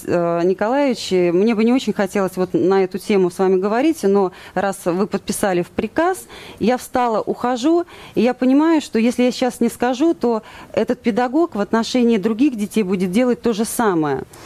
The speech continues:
Я разворачиваюсь и говорю: «Александр Николаевич, а в принципе, я говорю, переход от одного педагога к другому не в этом заключается». И рассказывают эту ситуацию, что на протяжении восьми месяцев, как я узнала от дочери,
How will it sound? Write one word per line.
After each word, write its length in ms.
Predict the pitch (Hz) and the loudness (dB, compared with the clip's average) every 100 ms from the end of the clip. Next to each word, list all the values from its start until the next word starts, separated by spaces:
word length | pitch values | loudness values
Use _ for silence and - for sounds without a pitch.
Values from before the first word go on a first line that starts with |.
| - - | -18 -6
Я 120 | 214 233 | -2 0
разворачиваюсь 720 | 226 240 285 320 226 202 - | 0 0 0 0 -2 -4 -2
и 40 | |
говорю: 400 | 180 208 202 180 - - - - - - - | -2 -2 0 -2 -4 -16 -18 -18 -20 -20 -4
«Александр 460 | - 214 262 220 | -2 0 2 2
Николаевич, 580 | 202 208 202 165 160 - - - - - - | 0 -2 -2 -2 -4 -10 -14 -18 -20 -10 -6
а 80 | 185 | -6
в 100 | - | -2
принципе, 500 | 269 330 330 - 202 | 2 2 2 -2 -2
я 60 | |
говорю, 240 | 170 180 180 | 2 0 0
переход 540 | 220 220 - 214 175 | -2 -2 0 -2 -2
от 120 | - | -2
одного 360 | 185 196 185 165 | 0 0 0 -2
педагога 520 | 165 165 180 170 165 | -2 -2 -2 -2 -2
к 60 | 170 | -2
другому 600 | 202 185 185 160 147 - - | -2 0 0 2 -2 -6 -2
не 160 | 196 | 0
в 60 | 214 | 2
этом 380 | 208 160 147 147 | 0 -2 -4 -6
заключается». 800 | - 160 156 156 147 - - - - - - - - - - | -6 -8 -6 -4 -4 -8 -10 -12 -12 -16 -14 -12 -12 -6 0
И 160 | 269 | 2
рассказывают 600 | 285 269 262 269 220 190 | 2 -2 -2 -2 -2 -2
эту 140 | 208 202 | -4 -6
ситуацию, 380 | - 190 175 | -4 -4 -4
что 140 | - 196 | -2 0
на 80 | 185 | 0
протяжении 580 | 208 214 202 208 190 | -2 -2 0 2 2
восьми 320 | 180 185 - 220 | 0 0 0 2
месяцев, 480 | 294 320 - - 208 | 2 0 -2 -6 -4
как 180 | 214 214 | -4 -2
я 140 | 202 | -2
узнала 460 | 185 202 202 190 185 | 0 2 2 2 0
от 80 | |
дочери, 440 | 180 185 185 180 | 0 -2 -2 -4